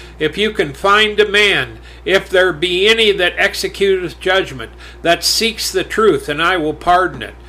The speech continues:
Go ahead, go look. But wh-, why does it say it? Because he'd already looked. He knows. There wasn't any in there.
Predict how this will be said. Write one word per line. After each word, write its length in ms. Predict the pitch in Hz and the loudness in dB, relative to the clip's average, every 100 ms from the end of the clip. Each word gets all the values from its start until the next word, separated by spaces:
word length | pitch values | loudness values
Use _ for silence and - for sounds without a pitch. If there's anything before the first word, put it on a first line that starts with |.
| - - | -20 -2
Go 220 | 185 262 | 4 6
ahead, 400 | 254 233 269 127 | 6 6 4 2
go 200 | 131 311 | 4 4
look. 420 | 254 226 269 156 - - - - - - | 4 4 4 2 -2 -14 -20 -20 -20 -18
But 100 | - | -14
wh-, 320 | 151 185 185 | -2 0 0
why 220 | 156 214 | 2 2
does 120 | 190 | 2
it 120 | 180 | 0
say 180 | 165 220 | 0 0
it? 80 | 135 | 0
Because 220 | 156 170 | -4 -2
he'd 200 | 214 254 | -2 2
already 280 | 185 185 185 | 2 2 0
looked. 320 | 233 254 - | 0 -2 -2
He 160 | 180 262 | -4 -2
knows. 560 | 254 277 180 117 - - - - - - | 0 0 -2 -6 -12 -18 -20 -20 -20 -2
There 120 | 196 | 2
wasn't 360 | 262 294 226 220 | 6 6 4 0
any 260 | 175 151 | 0 0
in 160 | 131 113 | -2 -4
there. 220 | 101 90 | -12 -14